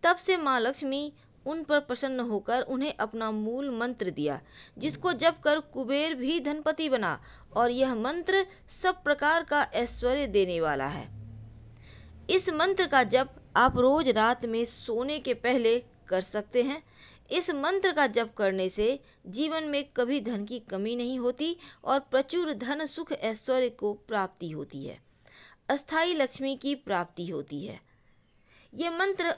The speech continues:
अपने आप में सिद्ध है, इस मंत्र को सिद्ध करने की आवश्यकता नहीं है।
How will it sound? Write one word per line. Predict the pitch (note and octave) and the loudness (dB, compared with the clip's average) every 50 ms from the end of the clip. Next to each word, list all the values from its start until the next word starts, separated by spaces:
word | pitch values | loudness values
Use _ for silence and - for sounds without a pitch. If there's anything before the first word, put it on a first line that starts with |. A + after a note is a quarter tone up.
| - | -2
अपने | - C4 C#4+ D4+ D4+ D#4+ D4+ | -4 -4 -4 -4 -6 -6 -2
आप | - - A3 A#3 C4 D4 C#4+ | 0 2 2 2 2 0 -2
में | C#4 C#4 C#4+ | -4 -2 -2
सिद्ध | C4+ - - B3 F#3 D3+ - | 0 -2 -2 -4 -6 -8 -8
है, | G#3 G#3+ G#3 G#3 - _ _ _ _ _ _ _ - | -8 -8 -10 -14 -18 _ _ _ _ _ _ _ -2
इस | - F4 - F4+ | 0 2 2 0
मंत्र | D#4+ C#4 C#4+ D#4+ F4+ F4+ F4 F#4+ F#4+ | 0 -2 -4 -6 -4 -4 -2 -2 -2
को | F#4+ F#4+ G4 | 0 0 0
सिद्ध | F#4 - - D4 D4 A3+ A3+ D#4+ | 0 -2 -2 -4 -4 -4 -6 -6
करने | E4+ - F4+ F4+ F4 F4+ F4+ | -4 -2 -2 -2 -2 -6 -6
की | E4+ F4+ F#4 | -2 0 0
आवश्यकता | F#4 F#4+ F#4 F#4 G4 G4 - G4+ G4+ | 2 2 0 0 -2 -2 -2 -2 0
नहीं | G4+ G#4 G#4 F#4+ C#4 | 0 0 0 0 -2
है। | F3 A2 - | -2 -4 -6